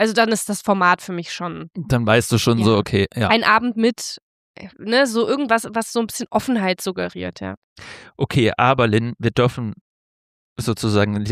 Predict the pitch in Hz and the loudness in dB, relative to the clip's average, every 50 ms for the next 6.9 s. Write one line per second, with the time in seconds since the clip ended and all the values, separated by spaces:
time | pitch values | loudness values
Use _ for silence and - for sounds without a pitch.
0 | 113 104 - - 113 110 110 113 - - - 107 104 101 - - 107 101 104 110 | -2 -2 -2 0 2 2 2 2 2 0 -2 -2 -2 -4 -6 -4 0 2 4 4
1 | 104 104 - - 107 101 98 101 - - 113 - - 104 101 98 - - 98 - | 4 2 0 -2 -2 0 0 0 0 0 -4 -2 0 0 0 0 -2 -4 -2 0
2 | 110 104 - - 110 - 107 101 104 - 104 95 95 95 - - 101 98 98 - | -2 -2 -2 -4 -8 -8 -8 -8 -6 -6 -4 -4 -6 -4 0 2 2 2 2 0
3 | - 95 98 95 - - - _ - 110 107 101 95 98 101 98 - - - 101 | -2 -4 -4 -4 -8 -14 -8 _ 0 2 2 2 2 0 -2 -2 -2 -4 -2 0
4 | 101 95 98 98 101 98 101 101 104 - 110 110 117 110 - 127 107 101 95 101 | 0 2 0 0 -2 -2 -2 -2 0 2 2 2 2 2 0 -2 -2 0 0 0
5 | 95 95 101 98 - 107 98 - 104 98 101 107 101 98 - - - - - - | 2 2 2 2 2 0 0 0 0 0 0 -2 -4 -6 -8 -12 -16 -16 -16 -16
6 | - - - - 104 107 113 107 - 120 120 123 110 107 117 110 - | -14 -6 -2 -2 0 0 0 0 2 2 2 2 2 2 0 -4 -4